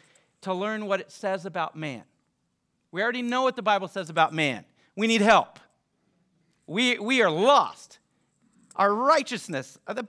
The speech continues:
best that we can do is filthy rags. None is righteous, not, not even one in here. So, as you look at the perspective of mankind, it's very depressing when you come to the Bible. That's why many people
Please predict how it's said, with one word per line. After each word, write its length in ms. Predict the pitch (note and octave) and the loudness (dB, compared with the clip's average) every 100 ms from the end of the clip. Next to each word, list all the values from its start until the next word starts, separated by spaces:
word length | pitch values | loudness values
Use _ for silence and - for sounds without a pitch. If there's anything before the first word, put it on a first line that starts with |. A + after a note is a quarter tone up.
| _ | _
best 240 | D#4+ C#4+ D#4 | -4 -2 -4
that 100 | A#3+ | -6
we 100 | A#3 | -6
can 80 | |
do 80 | A#3 | -4
is 120 | G3+ - | -6 -4
filthy 240 | G#3+ F3 | -6 -4
rags. 520 | D3 A2 - - - _ _ _ _ _ _ _ _ _ _ _ _ _ | -4 -6 -12 -20 -20 _ _ _ _ _ _ _ _ _ _ _ _ _
None 240 | - A#3 C4+ | -4 0 0
is 140 | F3 | 0
righteous, 360 | D#3+ C3+ G2 - | -4 -6 -12 -10
not, 320 | D#3+ E3 - | -4 -4 -4
not 200 | F#3 F#3 | -6 -4
even 220 | D#3+ A#2+ | -4 -6
one 240 | A#2 G2+ F2+ _ _ - | -6 -8 -10 _ _ -14
in 120 | B2 | -12
here. 240 | A#2 F2+ - _ _ _ _ _ _ _ _ _ | -10 -12 -16 _ _ _ _ _ _ _ _ _
So, 380 | - B3+ G3 - - _ _ _ _ _ _ _ _ _ _ | -6 4 4 2 -10 _ _ _ _ _ _ _ _ _ _
as 200 | G#3 G#3 | 0 0
you 120 | A3+ A#3+ | -2 -4
look 320 | A#3+ D#4 D#4 - _ _ G#3 | -4 -4 -6 -16 _ _ -4
at 120 | A3 | -2
the 60 | |
perspective 560 | G#3+ G#3+ - - B3+ G#3+ | -4 -6 -4 -2 -2 -4
of 140 | F3 | -10
mankind, 600 | E3+ F#3+ F3+ - D#3 C#3 | -6 -6 -6 -6 -6 -6
it's 120 | C3+ E3 | -6 -6
very 200 | G#3 G3 | -4 -4
depressing 460 | E3+ F#3+ E3 D#3+ | -6 -6 -6 -6
when 100 | C#3+ | -8
you 60 | C3 | -8
come 160 | D3 | -10
to 60 | B2 | -12
the 80 | A#2+ | -2
Bible. 280 | D3+ G2+ G#2 | -2 -2 -2
That's 260 | E3+ A#3 | -2 -2
why 180 | B3 - | -4 -4
many 420 | G#3+ F#3 A3+ C4+ C4+ | -4 -2 0 0 -2
people 680 | C4+ C#4+ C#4+ A#3 G3+ A#3 | -2 -2 0 2 2 0